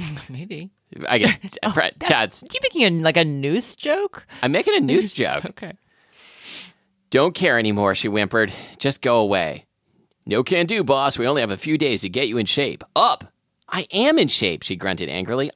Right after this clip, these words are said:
Speaker 2: "I look great." She got up, shaking the sand off her sweats and trying to arrange her wet hair. "I am in great shape, and I can take care of myself. Thank you very much."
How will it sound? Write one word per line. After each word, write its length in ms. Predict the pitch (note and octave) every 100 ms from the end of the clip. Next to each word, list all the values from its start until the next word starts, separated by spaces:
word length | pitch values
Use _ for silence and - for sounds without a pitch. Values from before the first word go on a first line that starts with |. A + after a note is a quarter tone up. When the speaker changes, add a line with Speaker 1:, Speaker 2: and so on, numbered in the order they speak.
| -
Speaker 2:
"I 100 | A#3+
look 160 | F#3
great." 520 | - C#3+ G3 C3 - - _ _
She 120 | -
got 200 | G2+ C#3
up, 140 | G#2 -
shaking 320 | A2+ A2+ G#2+
the 60 |
sand 260 | - G#2+ G#2
off 140 | G2+
her 80 | G2+
sweats 360 | - G2+ D#2+ -
and 80 | D#2
trying 220 | G2+ F#2+
to 100 | G2
arrange 340 | E2+ F2 E2
her 100 | E2+
wet 180 | E2+ E2+
hair. 280 | - E2 - - - _
"I 120 | D3 G#3
am 140 | C3
in 80 | F#2+
great 320 | - D3 E3+
shape, 320 | - G#2 G#2 -
and 120 | C#3+
I 140 | F#2+ F#2+
can 160 | C#3+
take 200 | C3 D#3
care 180 | - F2+
of 80 | G2
myself. 500 | C#3+ D3 A#3 F#3+ F#2+
Thank 240 | - G2+
you 80 | D#3
very 260 | B2+ F#2 B2
much." 440 | D#3 G#3 - -